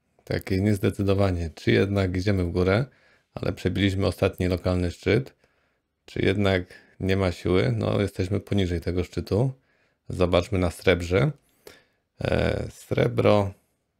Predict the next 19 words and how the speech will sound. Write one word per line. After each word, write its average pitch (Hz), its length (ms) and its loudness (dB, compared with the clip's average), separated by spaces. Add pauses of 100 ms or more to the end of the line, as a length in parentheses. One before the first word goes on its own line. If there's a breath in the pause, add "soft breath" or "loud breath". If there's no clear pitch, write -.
na 113 140 0
srebrze 95 680 0
sytuacja - 580 -2
trochę 82 440 -4 (140)
gorzej, 110 500 2 (680)
bo - 100 0
nie 95 140 2
było 101 280 4
już 87 180 0
nowego 92 400 2
lokalnego 90 540 0
szczytu 107 520 0 (420)
i 107 120 0
świeczka 95 400 0
na 95 120 2
czerwono. 92 600 0 (880)
E, 87 280 0
sporo 101 500 2
zniesionych, 92 840 -2